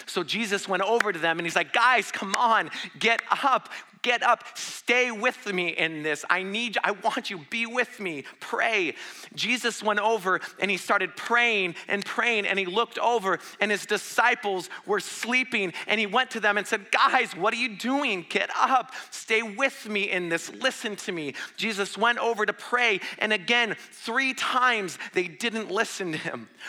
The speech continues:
Three times they fell asleep. In the Garden of Eden and in the Garden of Gethsemane, those who were the closest to God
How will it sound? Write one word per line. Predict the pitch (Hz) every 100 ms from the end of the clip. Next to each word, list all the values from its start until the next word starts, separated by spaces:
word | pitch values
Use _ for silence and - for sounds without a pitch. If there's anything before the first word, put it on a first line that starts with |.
| -
Three | - 220 240 262
times | 254 - 247 226 185 175 - -
they | 202
fell | 185 - - 208
asleep. | 180 - - 226 196 - - - _ _ _ _ _ _ _ _ _ _ _ -
In | 185
the |
Garden | 170 202 220 214 202
of |
Eden | 170 180 151 127 110 _ _ _ _ _ _ _ _ _ _
and | 151
in | 165
the | 160
Garden | 151 180 202 190
of | 180 135
Gethsemane, | 165 - 180 160 131 113 101 _ _ _ _ _ - - - -
those | 160 185 202 185
who | - 165
were | 151
the | 131
closest | - - 175 180 - 151 - - - -
to | 156
God | 117 - 160 165 151 117